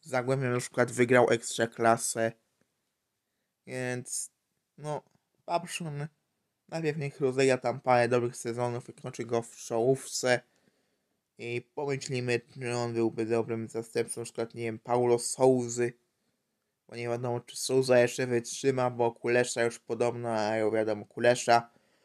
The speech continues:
wczoraj został wybranym nowym prezesem, e, Polskiego Związku Piłki Nożnej.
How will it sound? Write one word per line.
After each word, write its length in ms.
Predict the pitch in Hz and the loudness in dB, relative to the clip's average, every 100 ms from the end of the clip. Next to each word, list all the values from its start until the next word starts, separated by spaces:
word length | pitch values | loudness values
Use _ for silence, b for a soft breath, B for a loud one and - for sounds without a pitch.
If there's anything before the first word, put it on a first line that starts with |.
| b b | b b
wczoraj 240 | 127 123 | 0 2
został 400 | 110 117 - 120 | 4 2 6 4
wybranym 420 | 120 123 120 120 | 6 4 2 2
nowym 380 | 120 120 123 117 - _ | -2 -2 -2 -4 -8 _
prezesem, 1080 | - 113 117 120 127 127 - - 120 117 117 | -6 0 2 2 2 0 0 -2 -2 -2 -4
e, 260 | 113 113 110 _ - | -4 -2 -4 _ -4
Polskiego 520 | 117 117 127 120 123 | -4 -4 -8 -2 -2
Związku 420 | 127 120 - 127 | -2 -6 -8 -12
Piłki 460 | - 127 120 - 131 | -8 -8 -8 -10 -2
Nożnej. 580 | 139 120 113 117 127 | -2 -2 -2 -2 -2